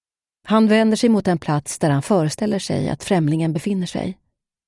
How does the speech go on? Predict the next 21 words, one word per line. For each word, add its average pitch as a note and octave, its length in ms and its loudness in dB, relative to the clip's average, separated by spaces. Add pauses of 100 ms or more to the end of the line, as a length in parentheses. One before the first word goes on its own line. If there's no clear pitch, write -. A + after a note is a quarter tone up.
(560)
Det A#3 120 4
här A3+ 300 4
är G#3+ 100 2
dennes G3+ 300 2
chans D#3 420 0
att - 120 -2
komma D3 320 2
med D#3 180 0
en - 80 -2
enkel F3+ 440 -2
förklaring. - 680 -6 (680)
Ögonblicket F#3 920 0
då F#3 100 2
allt G3+ 280 2
sammans F#3 360 0
blir E3+ 120 -6
begripligt A3+ 840 -4
och - 100 0
han G#3 140 4
ska A#3 140 -2
skratta, B3 680 0